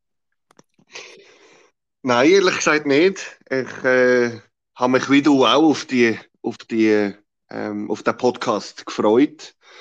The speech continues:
Jetzt auf die erste Folge. Ähm, ich denke, es sind, sind sicher spannende Themen, wo, wo auch zu reden geben.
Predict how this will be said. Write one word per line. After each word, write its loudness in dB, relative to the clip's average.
Jetzt -4
auf -4
die 0
erste 0
Folge. 2
Ähm, -2
ich -6
denke, -2
es -6
sind, -2
sind -4
sicher -2
spannende -2
Themen, 2
wo, 4
wo 2
auch 4
zu -6
reden 2
geben. 0